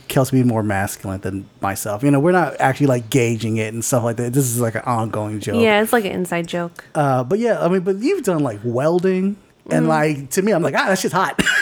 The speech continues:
Speaker 1: <laughs>
Speaker 2: I've done pig farming.
Speaker 1: You've done pig farming. You've, like, cut the, haven't you, like, cut the balls off of, off a pig or something like that? Like, wasn't
Speaker 2: Yeah,
Speaker 1: that part
Speaker 2: off
Speaker 1: of your
Speaker 2: the
Speaker 1: job?
Speaker 2: baby pigs. Like,
Speaker 1: Yeah.
Speaker 2: you take their balls off, and you also, like, chop their tails off, and
Speaker 1: Yeah.
Speaker 2: you know, give 'em an iron shot and a,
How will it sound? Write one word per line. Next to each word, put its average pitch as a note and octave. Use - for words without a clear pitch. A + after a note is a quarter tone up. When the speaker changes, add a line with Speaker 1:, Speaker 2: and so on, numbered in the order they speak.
Speaker 1:
<laughs> -
Speaker 2:
I've A#3
done A3
pig A#3
farming. A#3+
Speaker 1:
You've B3+
done D4
pig G3+
farming. G#3+
You've, G3+
like, G#3+
cut G#3+
the, E3+
haven't C4+
you, C4
like, G#3
cut -
the D#3
balls B2
off C#3+
of, A#2+
off -
a A2
pig A#2
or C#3
something D#3+
like E3+
that? F#3+
Like, D3
wasn't D#3+
Speaker 2:
Yeah, F#4
Speaker 1:
that A#3+
part -
Speaker 2:
off F#3
Speaker 1:
of F#3
your G#3
Speaker 2:
the C#4
Speaker 1:
job? B3+
Speaker 2:
baby C4+
pigs. B3+
Like, G3
Speaker 1:
Yeah. D3+
Speaker 2:
you G#3
take G#3+
their G3+
balls F#3+
off, G#3+
and G3
you F#3+
also, G3
like, F#3
chop F#3
their G3
tails F#3+
off, G#3
and F#3
Speaker 1:
Yeah. A#2+
Speaker 2:
you A3+
know, G3+
give G3
'em G#3
an G3+
iron A3
shot A3
and G#3
a, F#3+